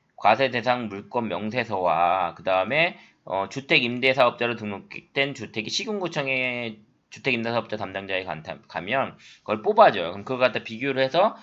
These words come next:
어, 이상이 있는지 없는지 확인을 한 다음에 이상이 있으면, 어, 반영을 해달라라고 하면 될 것 같습니다. 어, 뭐 뒤에 문답 자료도 있는데요. 요거는 이제 블로그에도 소개를 해놨으니까,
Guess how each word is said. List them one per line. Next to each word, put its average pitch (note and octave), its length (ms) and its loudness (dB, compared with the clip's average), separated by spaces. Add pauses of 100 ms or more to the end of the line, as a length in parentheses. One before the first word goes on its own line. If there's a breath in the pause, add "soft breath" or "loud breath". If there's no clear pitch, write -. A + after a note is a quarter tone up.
(200 loud breath)
어, F#2+ 340 0
이상이 E3 500 0
있는지 D#3+ 380 -4
없는지 A#2 380 0
확인을 C3+ 480 -2
한 C3 100 -6
다음에 A#2 380 -2
이상이 B2 380 -4
있으면, C#3 500 -4 (200)
어, - 160 -8
반영을 G#2+ 420 -2
해달라라고 G2+ 680 0
하면 D#3+ 440 -2
될 F#2 200 -14
것 B2 100 -6
같습니다. E2+ 800 -12 (400 loud breath)
어, F#2 360 -4
뭐 A#2+ 300 -2 (160)
뒤에 D#3 220 -4
문답 D3+ 380 -2
자료도 E3 520 -4
있는데요. C3 460 -2
요거는 E3 300 -4
이제 C3 200 -4
블로그에도 C#3+ 880 -2
소개를 D3 440 -6
해놨으니까, C#3+ 760 0